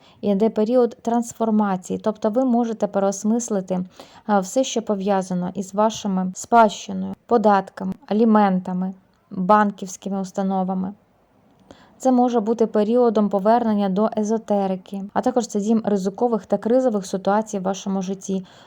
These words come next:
Може бути повернення до них, щоб ви закрили їх, щоб ви остаточно поставили крапку. Це може бути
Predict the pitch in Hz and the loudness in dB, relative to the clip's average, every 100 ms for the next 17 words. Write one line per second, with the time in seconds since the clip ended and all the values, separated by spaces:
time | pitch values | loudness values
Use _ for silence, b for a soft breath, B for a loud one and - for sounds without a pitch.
0 | B 220 226 233 226 226 220 240 220 220 | B 2 4 2 0 0 0 2 2 4
1 | 202 190 185 185 180 185 196 240 254 B | 4 4 0 0 0 0 0 0 -2 B
2 | B - - 196 208 240 240 202 185 233 | B -10 -6 -2 2 0 0 -6 -2 -2
3 | 233 214 202 185 175 175 180 - b - | -2 0 0 0 -2 -4 -8 -16 b -6
4 | 202 196 - 196 190 247 233 214 196 - | -4 -4 -4 -6 -4 -4 -2 -2 -4 -2
5 | 214 202 202 202 202 185 180 185 185 B | -2 -2 -6 -2 0 0 -2 -8 -10 B
6 | B 269 262 247 220 226 214 | B -2 0 0 0 0 0